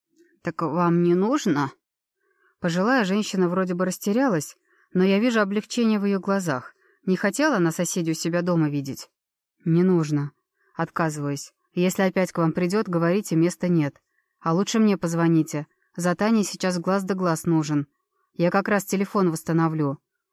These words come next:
Вы не представляете, что с людьми после такого стресса может случиться. Психика такие сюрпризы подкидывает». Качаю головой и не продолжаю.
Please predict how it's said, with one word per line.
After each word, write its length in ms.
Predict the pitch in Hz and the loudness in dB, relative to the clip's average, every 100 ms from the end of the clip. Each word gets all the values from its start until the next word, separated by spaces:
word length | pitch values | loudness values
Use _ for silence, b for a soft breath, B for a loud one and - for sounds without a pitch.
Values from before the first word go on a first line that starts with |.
| _ _ 175 | _ _ -2
Вы 120 | 180 | 2
не 100 | 190 | 2
представляете, 680 | 196 - 190 185 233 220 170 | -2 -2 -2 0 0 0 -4
что 180 | - | -4
с 100 | 170 | -4
людьми 280 | 196 185 190 | -2 2 2
после 260 | 175 165 170 | 0 -2 -2
такого 360 | 175 175 185 | -2 -2 -2
стресса 400 | 185 196 180 - | -2 -2 -2 0
может 260 | 160 156 156 | 0 0 -4
случиться. 640 | - 175 175 160 - 147 - _ _ _ _ _ _ | -6 -4 -4 -4 -6 -8 -8 _ _ _ _ _ _
Психика 500 | - 202 185 190 175 | -4 -2 -2 -2 -2
такие 340 | 165 160 185 214 | -2 -2 0 0
сюрпризы 540 | 226 208 214 185 165 | -2 -4 -2 -2 -2
подкидывает». 760 | 170 - 185 165 151 143 139 _ _ _ _ _ _ _ | -4 -4 -4 -2 -2 -2 -6 _ _ _ _ _ _ _
Качаю 380 | 175 - 190 180 | -6 0 0 2
головой 440 | 190 190 226 247 | 2 2 0 0
и 120 | - | 2
не 120 | 190 | 0
продолжаю. 720 | 185 185 185 185 175 147 139 | 0 0 0 0 0 -2 -4